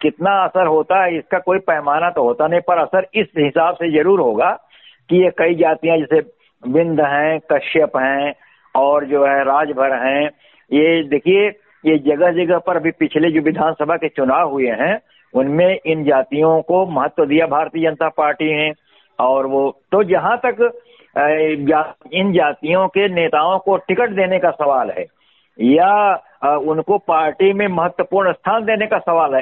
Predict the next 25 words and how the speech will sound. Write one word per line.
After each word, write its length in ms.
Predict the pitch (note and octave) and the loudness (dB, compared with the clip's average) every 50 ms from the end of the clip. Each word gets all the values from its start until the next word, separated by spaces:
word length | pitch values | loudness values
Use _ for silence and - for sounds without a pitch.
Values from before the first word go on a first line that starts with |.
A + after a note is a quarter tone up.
| C3 - | -2 0
ये 180 | E3 F3+ G#3 G#3+ | 0 0 0 0
तो 200 | - A#3 A#3 A#3 | 0 0 2 2
एक 180 | A#3 A3+ - | 2 0 -2
ऐसे 320 | - - A3 F#3 - C4 C#4+ | -4 -4 -2 0 0 0 0
कर 180 | - B3 G#3 | 0 0 -2
सकती 320 | - G#3+ A3 - - G#3+ - | -2 -4 -4 -2 -2 -4 0
थी 140 | G#3 G3+ | 0 -2
बिना 320 | F#3+ F3+ G3 G3 G#3+ A3 F#3+ - _ _ _ _ - - | 0 0 -2 -2 -2 -2 -4 -6 _ _ _ _ -4 0
रिजर्वेशन 580 | D3 E3+ F#3+ G3+ G3+ G3+ F#3 - F#3+ G3 G3 | 2 2 4 2 2 0 0 -2 -2 -4 -2
दिए 200 | F#3 G#3+ A#3 A#3 | 0 2 2 2
हुए। 280 | A3+ G3 G3 G3 G3+ G3 - _ _ _ _ _ _ _ - | 4 4 2 2 0 -2 -6 _ _ _ _ _ _ _ -2
रिजर्व 480 | - D3 D#3 D#3+ G#3 A#3+ B3 A#3+ A#3 A3+ | 0 2 2 4 2 2 2 0 -2 -2
दे-, 260 | F3+ F#3+ F#3 F3 D#3+ D#3 - D#3+ | -2 0 -2 -2 -4 -4 -2 0
रिजर्वेशन 640 | D#3+ D#3+ F3 E3+ E3+ E3+ F3+ F3+ - F#3 A3 A3 G#3 | 2 2 2 2 2 0 -2 0 0 -2 -4 -2 -2
देने 260 | F#3+ F#3 F3+ F3+ G3+ | -2 -2 0 -2 -2
का 140 | F#3+ A3 G#3 | -2 -2 -4
केवल 360 | - - F#3 F3+ F3+ F3+ D#3+ | -2 0 0 2 0 0 -2
ये 200 | - D#3 G3 A3 | -2 -2 -2 -2
मतलब 440 | G3 E3+ D#3 - D3 C#3 B2+ A#2+ C#3 | -2 -4 -4 -2 -2 -2 0 0 0
है 140 | E3+ G3+ G#3 | 0 0 -2
इस 80 | F#3 | -4
प्रकार 360 | - - C#3 - D3+ D#3 D#3+ | -4 -4 -2 0 0 -2 -2
का 140 | - - D#3 | -2 -4 -4
मैसेज 400 | D3 D3 D3 - - D3+ C#3 - | -2 -2 -4 -2 -2 -2 -2 -2
पहुंचाना 680 | - C#3 C3+ B2 G#2+ B2+ A#2+ B2 C3+ D#3+ F#3+ A3+ A#3 | -4 -4 -4 -2 -2 -2 0 0 0 0 -2 -2 -6